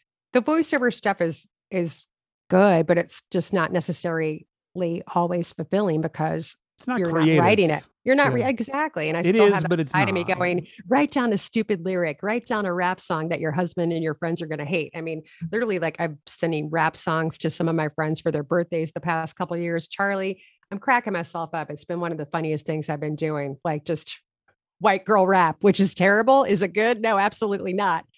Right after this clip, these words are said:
Speaker 1: But
Speaker 2: Yeah.
Speaker 1: am I having a good time?
Speaker 2: It's fun. Yeah.
Speaker 1: Totally. Yeah. So,
Speaker 2: Yeah.
Speaker 1: but I don't know at the end of the day. I mean, I'm really not sure. I mean, you know, rock and roll at the end of the day, that really has been, like, just, I've always just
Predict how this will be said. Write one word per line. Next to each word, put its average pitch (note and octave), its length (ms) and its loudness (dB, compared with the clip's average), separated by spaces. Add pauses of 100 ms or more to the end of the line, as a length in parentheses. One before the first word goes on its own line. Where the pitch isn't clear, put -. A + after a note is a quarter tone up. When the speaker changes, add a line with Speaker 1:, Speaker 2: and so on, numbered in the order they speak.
Speaker 1:
But C#3+ 80 -4
Speaker 2:
Yeah. A#2+ 140 0
Speaker 1:
am A2 120 -2
I F3+ 40 -2
having G3 240 0
a G3 40 -2
good G#3 180 4
time? A3 380 2
Speaker 2:
It's C#4 40 -4
fun. A#3 280 -2 (340)
Yeah. D3+ 180 -4
Speaker 1:
Totally. D3 600 -6
Yeah. D3+ 300 -6
So, D3 380 -8 (100)
Speaker 2:
Yeah. C#3 200 -8
Speaker 1:
but A3+ 120 2
I D4 80 2
don't A3+ 140 0
know F3 120 2
at F3 100 0
the E3+ 120 0
end D#3+ 120 0
of D3+ 40 -4
the D3+ 60 -2
day. D#3 340 -2
I F#3 80 -2
mean, F#3 140 0
I'm F#3 140 0
really F#3 320 -4
not F3 180 -4
sure. C#3+ 460 -4
I - 40 -14
mean, D3+ 340 -6 (720)
you E3 100 -2
know, D#3 340 -4
rock F#3+ 260 4
and F#3 100 2
roll F#3 240 2
at E3+ 80 -2
the E3+ 140 -6
end E3 100 0
of D3+ 40 6
the D3+ 80 2
day, E3+ 280 0
that D#3 140 -4
really E3+ 240 -4
has D#3+ 140 -4
been, D#3 240 -4
like, D#3 200 -6
just, - 320 -8 (420)
I've F#3 120 -4
always F3+ 400 -2
just - 360 -6